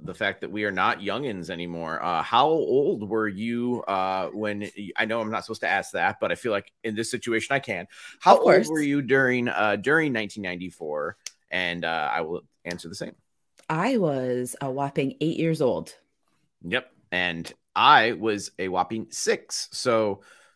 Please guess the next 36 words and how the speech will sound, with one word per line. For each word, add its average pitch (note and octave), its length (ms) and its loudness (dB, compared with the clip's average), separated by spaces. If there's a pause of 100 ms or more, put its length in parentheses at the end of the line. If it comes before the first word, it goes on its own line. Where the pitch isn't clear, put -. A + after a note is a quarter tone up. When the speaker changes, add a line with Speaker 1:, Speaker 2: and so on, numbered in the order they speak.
(200)
Speaker 2:
I D#3 60 -2
love C3+ 220 2
it. F#2+ 100 -2 (460)
Speaker 1:
it's C3+ 140 0
also F#3 340 4
an F3 80 0
interesting D#3+ 440 -4
year. C#3+ 440 -4
Like - 260 -4 (220)
I B2 100 4
was C3+ 100 0
telling D3+ 240 0
you C3+ 80 -2
before B2 340 -2
we A#2+ 100 -4
started A2+ 340 0
recording, G2 580 -2
is E2+ 280 -8
that F#2+ 260 -4
some D#3 280 0
of F#3 60 -2
these D#3+ 140 -2
questions B2 460 -2
I F#2 80 -2
came A2 280 -4
at G#2 280 0
from G2 360 -4
the F2+ 240 -6
eyes G2 320 2
of E2+ 120 -6
a F2 40 -4
child, A2+ 560 2
like, D#2+ 300 -6
"Oh, A2 140 -6
this F#2 240 -8
is F#2+ 300 -8